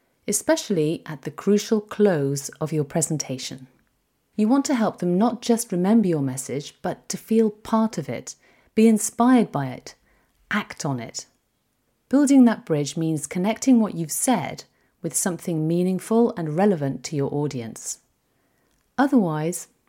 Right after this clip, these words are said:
we might as well be talking to ourselves. Your bridge could be a clear call to action. "Donate to our cause now and help save the hedgerows of Britain." Or a bridge that inspires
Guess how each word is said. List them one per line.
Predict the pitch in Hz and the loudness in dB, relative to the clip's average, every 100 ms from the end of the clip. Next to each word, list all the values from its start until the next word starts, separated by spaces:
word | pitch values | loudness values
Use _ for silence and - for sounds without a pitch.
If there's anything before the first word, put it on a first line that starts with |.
| _ | _
we | 180 | 0
might | 170 185 233 | 2 2 0
as | 214 | -2
well | 160 143 | 0 -2
be | 139 156 | -2 -4
talking | 160 135 160 | -2 -2 -4
to | 143 135 | -4 -4
ourselves. | 139 - 139 117 139 - - _ _ _ _ _ _ _ _ _ _ _ - | -4 -4 -6 -8 -12 -16 -16 _ _ _ _ _ _ _ _ _ _ _ -2
Your | 202 | -2
bridge | 208 320 202 - | 2 4 4 2
could | - 254 254 | 0 0 2
be | 143 131 143 | 0 0 -2
a | 180 | -8
clear | - 160 156 | -6 -2 -2
call | 165 139 131 | -2 -6 -6
to | - 226 | -6 -4
action. | 240 - - 117 - _ _ _ _ _ _ _ | -4 -6 -8 -10 -12 _ _ _ _ _ _ _
"Donate | - 240 269 247 - | 4 6 8 6 0
to | 214 | -2
our | 196 | -2
cause | - 202 190 | 0 0 0
now | 190 185 165 135 - | 0 -2 -2 -4 -6
and | 175 | -6
help | - 269 262 | -2 -2 -2
save | - 247 208 139 - | 0 2 2 0 -4
the | |
hedgerows | - 190 156 160 139 131 | -4 -4 -2 -2 -2 -4
of | 135 | -6
Britain." | - 160 156 127 120 _ _ _ _ _ _ _ _ _ _ _ _ _ | -2 -4 -2 -8 -8 _ _ _ _ _ _ _ _ _ _ _ _ _
Or | 170 170 | 0 2
a | |
bridge | 165 190 226 - | 2 4 4 4
that | 170 - | -6 -4
inspires | 175 - 277 294 160 120 - | -2 -2 0 0 -2 -4 -8